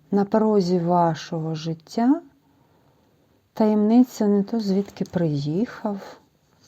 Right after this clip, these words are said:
Цікаво, тут дійсно людина, яка достатньо, а, старанно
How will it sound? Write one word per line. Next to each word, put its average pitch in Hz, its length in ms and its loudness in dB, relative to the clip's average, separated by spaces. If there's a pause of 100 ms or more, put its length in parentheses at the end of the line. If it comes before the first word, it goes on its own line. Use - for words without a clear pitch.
(120)
Цікаво, 196 480 2
тут 202 160 -4 (120)
дійсно 294 520 6 (400)
людина, 247 480 6
яка 220 720 0 (420)
достатньо, 240 1400 2 (540)
а, 196 180 0
старанно 226 1040 4